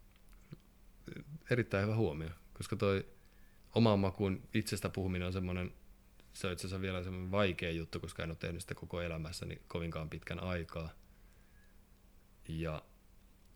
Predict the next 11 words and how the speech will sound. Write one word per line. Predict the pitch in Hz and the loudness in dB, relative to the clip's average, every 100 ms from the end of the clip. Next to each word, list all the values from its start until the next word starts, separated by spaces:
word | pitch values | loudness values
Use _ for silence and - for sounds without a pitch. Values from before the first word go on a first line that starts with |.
| - | -18
se | - 90 | -6 -2
on | 82 | -2
kuitenkin | 82 85 82 | 0 0 0
myös | 82 | -2
sellainen, | - 85 82 80 | -2 -2 -2 -2
mihin, | 78 80 80 - - - - - - - - | -4 -4 -6 -12 -20 -20 -18 -16 -14 -14 -12
mistä | 82 82 - 82 | -8 -8 -4 -4
on | 78 | 0
tavallaan | 101 110 98 90 85 - - - - - - 98 | 4 6 4 2 0 -6 -14 -20 -20 -20 -4 2
helppo | 95 87 - - - - | 2 0 -6 -6 -4 0
keskustella, | 107 95 - 90 - 78 | 2 2 -4 -6 -4 -4